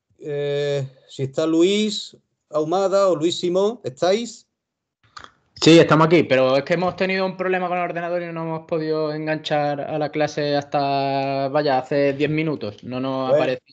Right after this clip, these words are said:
Speaker 2: en el Teams,
Speaker 1: vale.
Speaker 2: pero ya lo hemos solucionado.
Speaker 1: ¿Estáis dentro entonces? ¿Ponéis, podéis exponer vuestra presentación?
Speaker 2: Eh, sí.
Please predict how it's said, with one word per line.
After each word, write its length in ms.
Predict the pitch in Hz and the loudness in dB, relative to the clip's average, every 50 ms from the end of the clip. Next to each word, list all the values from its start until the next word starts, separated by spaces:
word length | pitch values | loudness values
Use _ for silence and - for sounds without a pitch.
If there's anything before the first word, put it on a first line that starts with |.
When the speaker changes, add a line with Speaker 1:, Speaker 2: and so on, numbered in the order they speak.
| _ _ | _ _
Speaker 2:
en 200 | 127 131 127 135 | -20 -18 -12 -10
el 140 | 131 131 - | -10 -8 -6
Teams, 180 | - 135 131 | -6 -4 -2
Speaker 1:
vale. 140 | 139 131 - - _ _ _ _ _ _ _ _ | -2 -4 -6 -10 _ _ _ _ _ _ _ _
Speaker 2:
pero 180 | _ 123 120 120 | _ -8 -6 -4
ya 180 | 120 127 127 127 | -2 0 0 0
lo 60 | 131 | 0
hemos 160 | 131 131 - | -2 -4 -4
solucionado. 500 | 135 127 123 135 123 117 110 - - _ _ _ _ _ _ _ _ _ _ _ - | -4 -4 -4 -4 -6 -8 -8 -10 -14 _ _ _ _ _ _ _ _ _ _ _ -8
Speaker 1:
¿Estáis 420 | - 139 135 - - 180 190 190 160 | -8 -6 -4 0 0 2 2 2 2
dentro 340 | 196 208 208 202 202 196 | 0 0 0 0 0 -2
entonces? 440 | 190 185 180 196 208 214 208 247 233 | -2 -2 -2 -4 -4 0 0 0 -2
¿Ponéis, 400 | - - 156 160 165 180 190 190 | 0 -2 -2 -2 0 0 -2 -2
podéis 300 | 185 - 165 165 180 175 | -2 -2 0 0 0 0
exponer 360 | 208 208 208 208 202 196 202 | -2 -4 -4 -4 -2 0 0
vuestra 320 | 196 196 202 202 190 202 196 | 0 0 -2 -2 -4 -6 -6
presentación? 800 | - 180 147 196 190 190 190 - - 196 196 233 269 320 311 - - - _ - _ _ _ | -4 -4 -4 -4 -2 -2 -4 -2 0 -2 -4 -2 -6 -10 -12 -14 -16 -18 _ -20 _ _ _
Speaker 2:
Eh, 340 | 147 139 135 131 127 127 | 0 0 2 2 0 -2
sí. 440 | 123 - - - 147 160 160 - - | -4 -6 -6 -6 -6 -6 -6 -10 -18